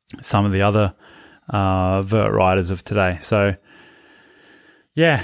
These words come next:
if you're wondering, maybe you can't air quite high enough and maybe you wanna give it a shot, then certainly,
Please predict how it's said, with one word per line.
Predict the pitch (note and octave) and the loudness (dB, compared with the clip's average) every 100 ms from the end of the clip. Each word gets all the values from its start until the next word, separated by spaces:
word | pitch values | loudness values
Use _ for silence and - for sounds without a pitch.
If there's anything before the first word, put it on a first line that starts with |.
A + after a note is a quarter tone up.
| - | -6
if | C#3+ | -4
you're | D#3+ | 0
wondering, | F3+ F#3 F#3 F#3 E3 - | 2 2 2 0 -2 -4
maybe | E3+ F3 F3 F#3 F3 F3 - _ _ _ _ _ _ | -2 0 0 0 0 -2 -6 _ _ _ _ _ _
you | - C#3 | -14 -8
can't | E3 E3 C#3+ | -2 0 0
air | D#3 E3 | 0 -2
quite | - E3 E3+ | 0 0 2
high | E3 E3 E3+ | 0 0 0
enough | E3+ F3+ - - - _ C#3 | 0 0 -4 -16 -20 _ -8
and | A#2+ B2 B2 B2 B2 | -4 -4 -4 -6 -4
maybe | C#3 C3+ | -2 -2
you | C#3+ | 0
wanna | C#3 B2+ A#2 - _ - _ - | 0 -2 -4 -10 _ -20 _ -2
give | D#3 C#3 | 0 2
it | |
a | B2+ | 0
shot, | - D3 D3+ D3+ - _ _ _ - _ _ | 0 0 0 0 -8 _ _ _ -20 _ _
then | B2 A#2+ | -4 0
certainly, | C#3+ D3 C#3 C3 C3 B2+ - | 2 2 2 0 0 0 -4